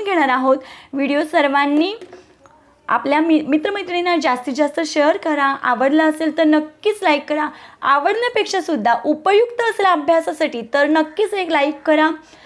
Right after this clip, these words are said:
व्हिडिओ कसा वाटला ते कमेंटमध्ये नक्की सांगा. तुम्हा सर्वांना परीक्षेसाठी खूप खूप शुभेच्छा. Best of luck. आजचा व्हिडिओ कसा वाटला ते कमेंटमध्ये नक्की सांगा. भेटूया पुढच्या व्हिडिओमध्ये. तोपर्यंत नमस्कार.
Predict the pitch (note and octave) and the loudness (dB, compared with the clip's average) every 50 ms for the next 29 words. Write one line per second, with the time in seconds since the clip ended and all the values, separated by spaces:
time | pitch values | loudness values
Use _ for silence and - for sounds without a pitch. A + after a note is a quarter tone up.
0 | - - - - - - C#4 C#4+ D#4 D#4 F4 E4 D#4+ F#4 A4 A#4 A#4 G#4+ - F4+ | -20 -20 -20 -20 -8 -4 -2 -2 0 2 0 2 2 0 -2 -2 -4 -6 -2 0
1 | E4+ E4+ D#4 E4+ D#4 - C#4+ C4 C4 C#4+ C#4 D4 C4+ D4 C#4 C4 D4+ D4 C4 - | 0 0 0 -2 -2 -2 -2 0 0 -2 -4 -4 -4 -2 0 0 0 0 0 -4
2 | - - D#4 D4+ D4+ A#3+ G#3+ F#3+ E3 - - - - - - - - - - _ | -4 -6 -4 -2 -2 -4 -4 -4 -8 -10 -12 -14 -20 -20 -20 -20 -20 -20 -20 _
3 | _ - D#4 C4+ D4 D4+ D#4 E4 D4+ D4 C4+ D4 E4+ G#4+ G#4 F#4 E4+ D4+ D4+ D4+ | _ -4 -2 0 2 0 2 2 2 2 2 2 0 0 0 0 2 2 2 2
4 | - C#4+ C#4+ D#4 D#4 - F#4 - F4 D4 C4+ - - C4+ C4+ C#4 D#4 - - _ | 0 0 0 0 -2 -4 -2 0 0 0 0 -2 -4 -4 -4 -4 -6 -8 -12 _
5 | - - E4 D#4 - - - E4 F4+ G#4+ - - _ _ - - D4 A3+ C4+ C#4 | -4 -4 -4 -4 -6 -2 0 0 0 0 -2 -8 _ _ -8 -6 -4 -2 0 -2
6 | C4+ C#4 - - G#3+ - - - _ _ _ _ - F#3+ A#3+ C4+ C#4 - - C4+ | -2 -4 -6 -6 -6 -6 -6 -12 _ _ _ _ -2 0 0 0 0 -2 0 0
7 | C4 C4 C4 A#3 G3 F#3 - - - _ - A3+ A3+ - C#4+ C#4+ D#4 D4+ D#4+ D#4 | 0 0 -2 -4 -4 -4 -4 -10 -10 _ -2 -2 0 0 0 0 2 0 2 2
8 | E4 D4+ D#4 F4 G4 A#4+ A#4+ A#4+ - F4+ E4 E4+ D#4 F4 - E4+ D#4 D4 D#4 E4 | 2 2 2 0 0 0 -8 -4 0 0 0 0 0 -2 -2 0 2 2 2 0
9 | D#4+ E4+ F4 E4+ F4+ E4+ D#4 C#4 D4+ - F4+ E4+ D#4+ D#4+ A#3+ A3 G#3 G#3+ G#3+ C#4 | 2 0 0 0 2 0 0 -2 -2 -6 -6 -4 -2 -4 -4 -2 -4 -4 -4 -6
10 | C4 G#3+ - C#4 C#4 D4+ F#4+ - - - G#4 G4+ G4+ - G#4 G4+ F#4+ F4+ F4+ E4 | -6 -6 -4 -2 0 0 -2 -2 -6 -6 -6 -6 -4 -4 -4 -4 -2 -2 0 0
11 | D#4 D#4 C#4 D4 C#4+ D4 D4+ - - - - - _ - D#4 D#4 D#4 F4+ D#4+ D#4+ | 0 2 2 2 0 0 -2 -6 -12 -20 -20 -12 _ 0 0 2 2 2 2 2
12 | D#4 D#4 D4+ E4+ E4+ D#4+ E4+ F#4+ - - C#4+ B3+ A#3+ A#3 A#3+ D4+ D4+ - - - | 2 2 2 2 2 2 2 0 -4 -4 -2 0 0 0 -2 -4 -6 -6 -2 -2
13 | A3+ G3 | -2 -2